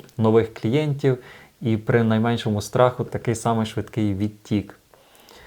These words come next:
Ми бачимо, що срібло стало другим по величині за капіталізацію активом в світі. П'ять трильйонів. Це, здається, дуже багато, але давайте уявімо, що увесь світ почав інвестувати. І якщо ми розкидаємо п'ять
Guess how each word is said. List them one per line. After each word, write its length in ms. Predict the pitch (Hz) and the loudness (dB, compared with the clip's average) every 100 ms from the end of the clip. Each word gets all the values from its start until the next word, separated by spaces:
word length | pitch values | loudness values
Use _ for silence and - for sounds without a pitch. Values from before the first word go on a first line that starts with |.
| - - | -16 0
Ми 80 | 127 | 4
бачимо, 300 | 131 139 135 | 6 6 2
що 180 | 135 120 | 2 -2
срібло 520 | - 117 131 120 117 | -2 0 2 4 2
стало 400 | 113 123 120 113 | 2 2 2 2
другим 440 | 104 117 127 120 | 2 2 2 0
по 140 | 107 110 | 2 2
величині 760 | 110 110 107 - 107 110 123 117 - 110 | 4 2 0 -2 -2 0 -2 -6 -14 -4
за 160 | 107 | -2
капіталізацію 880 | 110 110 - 117 101 98 117 117 107 | 0 -4 -4 -2 0 0 0 0 -2
активом 480 | 95 - 113 107 104 | -2 0 2 2 0
в 60 | 90 | -6
світі. 500 | - 117 113 - 95 - | -4 -2 -2 -4 -8 -10
П'ять 380 | - 123 123 - - | 0 2 2 -2 -2
трильйонів. 760 | 117 113 101 101 123 104 95 90 - - - | 0 0 0 2 2 2 -2 -6 -20 -20 -12
Це, 160 | - 127 | 0 2
здається, 420 | 104 123 123 117 | 4 4 4 2
дуже 320 | 101 123 117 | 2 2 2
багато, 520 | 101 107 107 120 117 104 | 2 2 4 2 2 2
але 120 | 104 | 4
давайте 280 | 120 127 120 | 4 2 2
уявімо, 540 | 120 110 117 143 117 | 2 2 2 2 0
що 360 | - - 110 110 - - - 110 | -2 2 2 2 -10 -20 -4 0
увесь 380 | 107 143 131 | 4 6 4
світ 440 | - - 120 156 - | 2 -4 0 2 2
почав 440 | 117 - 123 123 | 0 4 2 2
інвестувати. 840 | 127 120 110 - 113 117 113 - 110 | 0 2 0 0 2 4 4 2 -2
І 100 | 117 | 2
якщо 320 | 113 101 - 135 | 2 2 2 2
ми 100 | 120 | 4
розкидаємо 540 | 110 135 117 113 107 - - | 2 0 2 0 -2 -6 0
п'ять 300 | 117 110 | 2 2